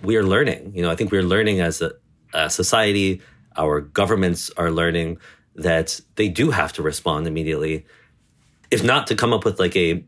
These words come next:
fully fleshed out package of sanctions or something, just to call out the, the rogue hackers that, and the rogue agencies that do this, to send a message to them that we know what you've done, there will be consequences, you need to cut it out right away.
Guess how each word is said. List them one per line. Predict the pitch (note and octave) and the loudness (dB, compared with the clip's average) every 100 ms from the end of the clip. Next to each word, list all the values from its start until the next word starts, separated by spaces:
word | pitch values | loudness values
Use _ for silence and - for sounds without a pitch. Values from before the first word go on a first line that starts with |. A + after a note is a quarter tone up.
| _ | _
fully | - G#2+ G2+ F#2 | 0 2 2 0
fleshed | F#2 G2 F#2 - | 0 0 0 0
out | F#2+ F2 - - | 2 2 -2 -2
package | G#2 G2+ G2 F2 | 0 0 -2 -2
of | - | 0
sanctions | C#3 D#3 A2+ F#2 | 0 2 0 0
or | F#2 | 0
something, | G2 F2+ F#2 - - - | -2 -2 -4 -6 -8 -2
just | D#3+ - - | 0 0 0
to | B2 G#2 - | 2 2 -2
call | - D3 C3 - | -2 0 2 2
out | A#2+ A#2 - F2 | 0 0 -4 -10
the, | F#2+ F2 E2 E2+ - _ _ _ _ - | -6 -4 -4 -6 -10 _ _ _ _ -6
the | F2+ | -4
rogue | E2 G2+ F#2+ E2+ | 0 2 2 -2
hackers | F2 - A2 G2 E2+ E2+ | -4 -2 0 0 0 0
that, | F2 D#2+ - _ _ | -4 -4 -12 _ _
and | - | -4
the | F#2 | -2
rogue | F2+ G#2 | 0 0
agencies | F#2 G#2+ B2+ G#2+ - F2+ - | -2 -2 -2 -2 0 -4 -4
that | E2+ | -6
do | - D#3 | -2 0
this, | F2+ F2 - - - _ | 0 -2 -8 -14 -20 _
to | A2 | -2
send | - A#2+ | 2 2
a | G2+ | 2
message | A2 - F#2+ - | 2 0 -2 -2
to | F2+ | -2
them | F2 | -2
that | F2 | -2
we | F2+ F#2 | -2 0
know | F2+ A#2+ | 2 4
what | A2+ G#2+ | 2 0
you've | G2+ | -2
done, | F#2 F2 E2+ E2 D2+ | 0 0 -2 -4 -4
there | E2+ | 0
will | F#2+ | 0
be | G2+ | 0
consequences, | F#2 F#2 F2 F2+ F2+ E2 E2+ D#2 | -2 -4 -4 -6 -6 -6 -6 -6
you | F2+ | -6
need | F2 | -6
to | F2+ | -4
cut | - F#2 | -2 0
it | F#2+ | 2
out | F#2 - - | 0 -2 -6
right | E2 | -4
away. | D#2 A#2 D2 | -2 -4 -6